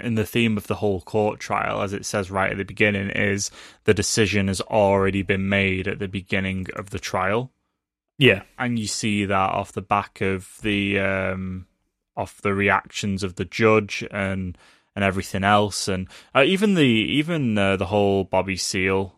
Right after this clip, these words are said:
Speaker 1: like, arc we've not really talked about, but, um,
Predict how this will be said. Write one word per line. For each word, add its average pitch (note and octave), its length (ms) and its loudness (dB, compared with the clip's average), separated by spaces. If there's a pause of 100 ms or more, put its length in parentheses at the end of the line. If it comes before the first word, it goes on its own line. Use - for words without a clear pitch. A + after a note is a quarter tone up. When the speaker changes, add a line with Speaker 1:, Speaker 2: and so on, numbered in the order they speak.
Speaker 1:
like, F#2+ 400 -2
arc G2 420 2
we've G2 200 -8
not G2 220 0
really F#2+ 260 -4
talked G2 400 -4
about, F#2+ 560 0
but, G2 320 0 (400)
um, F#2 720 0